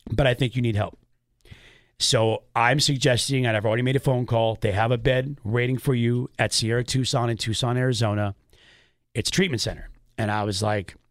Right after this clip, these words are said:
"Well, can I go home first? I wanted to see my mom." And she's like, "Well,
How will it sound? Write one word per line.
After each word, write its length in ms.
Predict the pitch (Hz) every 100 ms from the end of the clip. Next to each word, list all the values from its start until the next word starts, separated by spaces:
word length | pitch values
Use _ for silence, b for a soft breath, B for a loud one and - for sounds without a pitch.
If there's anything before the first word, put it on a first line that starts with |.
| B B B
"Well, 140 | 117
can 180 | - 151
I 60 | 147
go 120 | 131
home 280 | 104 180 151
first? 480 | 123 87 - - -
I 80 | -
wanted 220 | 117 139
to 100 | 135
see 80 | -
my 100 | 120
mom." 420 | 117 131 101 92 - -
And 80 |
she's 220 | 98 113 123
like, 140 | 123
"Well, 260 | 185 277 294